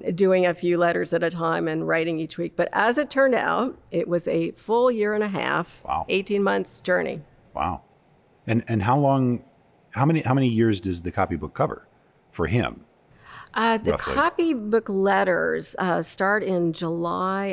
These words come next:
Speaker 1: of eighteen forty-five.
Speaker 2: Okay.
Speaker 1: And then they,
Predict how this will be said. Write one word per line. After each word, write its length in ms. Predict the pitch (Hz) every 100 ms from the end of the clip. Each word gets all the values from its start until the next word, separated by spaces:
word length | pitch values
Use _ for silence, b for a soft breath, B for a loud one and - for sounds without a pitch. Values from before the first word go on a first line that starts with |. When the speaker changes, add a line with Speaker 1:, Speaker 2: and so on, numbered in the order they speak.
| -
Speaker 1:
of 140 | 151
eighteen 440 | 165 165 - 185 175
forty-five. 880 | - 170 175 - 160 92 131 156 180
Speaker 2:
Okay. 300 | - B B B B
Speaker 1:
And 420 | 202 196 202 196 -
then 560 | 185 208 208 214 202 175
they, 460 | 185 190 185 180